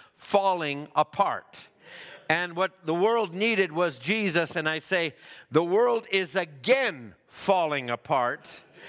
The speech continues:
And that's what Brother Branham entitled it. The world is again falling apart, and what they need is what we are receiving right now.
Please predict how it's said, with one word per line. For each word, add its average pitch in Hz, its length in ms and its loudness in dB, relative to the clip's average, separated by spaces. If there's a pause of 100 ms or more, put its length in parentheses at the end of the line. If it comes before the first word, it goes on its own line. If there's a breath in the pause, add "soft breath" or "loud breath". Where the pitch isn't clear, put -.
(220 loud breath)
And 123 120 0
that's 175 180 0
what 175 160 -6
Brother 170 200 0
Branham 170 220 -2
entitled 165 520 -2
it. 147 180 -4 (300 loud breath)
The 143 100 4
world 190 300 2
is 175 260 0
again 160 720 0
falling 143 480 0
apart, 139 560 -2 (380 loud breath)
and 180 200 2
what 214 240 0
they 196 200 0
need 208 580 0
is 180 320 -2
what 180 240 -2
we 208 200 2
are 185 120 2
receiving 156 720 -2
right 151 260 0
now. 127 340 -4